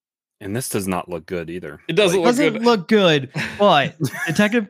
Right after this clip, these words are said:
Speaker 3: Detective Pikachu is a great game.
Speaker 2: Yeah, no, I'm gonna
Speaker 3: It's
Speaker 2: pick it up
Speaker 3: pretty
Speaker 2: because I,
Speaker 3: underrated.
Speaker 2: I, I never played the first one, and I hope the first one comes out,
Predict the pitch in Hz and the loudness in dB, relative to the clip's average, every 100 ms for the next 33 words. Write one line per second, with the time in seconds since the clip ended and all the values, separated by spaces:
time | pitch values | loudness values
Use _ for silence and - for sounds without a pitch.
0 | - 165 180 185 - 214 220 196 - 202 | -10 -6 -2 -2 -2 -2 -2 -4 -4 -4
1 | 180 - 156 143 139 131 135 127 120 135 | -4 -4 -2 -4 -6 -4 -4 -4 -6 -2
2 | 139 131 120 104 107 _ _ _ _ _ | 0 0 -4 -10 -12 _ _ _ _ _
3 | - - 180 190 180 175 160 190 185 269 | -20 -20 -6 -2 0 2 2 0 2 0
4 | 233 214 202 165 151 147 160 165 165 - | 2 2 2 2 2 2 2 2 0 -8
5 | _ _ _ - 170 226 226 180 175 170 | _ _ _ -4 0 0 0 0 2 2
6 | 156 143 165 156 165 156 143 131 120 151 | -2 -6 -4 -4 -4 -2 0 0 0 -2
7 | 143 143 156 147 151 127 135 127 123 127 | -2 -4 -2 -2 -4 -4 -6 0 2 2
8 | 120 | 2